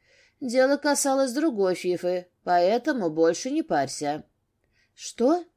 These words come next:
Ничего не понимаю", вскинулась Владыкина. "Ты по-русски говорить можешь, старый хрен?" "Аня, не ругай меня при ребёнке", укоризненно заметил Че Гевар и добавил грубо. "Новости включи,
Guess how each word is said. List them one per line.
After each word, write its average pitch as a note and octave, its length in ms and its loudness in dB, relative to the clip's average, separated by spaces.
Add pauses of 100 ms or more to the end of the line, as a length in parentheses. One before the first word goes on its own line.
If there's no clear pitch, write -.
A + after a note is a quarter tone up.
(180)
Ничего F#3+ 400 -6
не D#3 120 -2
понимаю", E3 580 -4 (280)
вскинулась F3+ 600 -4
Владыкина. D#3+ 680 -4 (440)
"Ты B3+ 140 -2
по-русски B3 520 2
говорить G3+ 440 -2
можешь, C4+ 440 0
старый A3 380 0
хрен?" D3 420 -4 (460)
"Аня, D3+ 420 -2
не E3+ 200 0
ругай G3 400 2
меня G3+ 320 -2
при B3+ 180 -2
ребёнке", E3 600 0 (360)
укоризненно A#3+ 920 0
заметил F3 500 -2
Че A3+ 140 -10
Гевар C4 420 0
и B3 100 -2
добавил F3 600 0
грубо. D3+ 460 -2 (440)
"Новости F#3 540 -2
включи, D#3+ 560 -2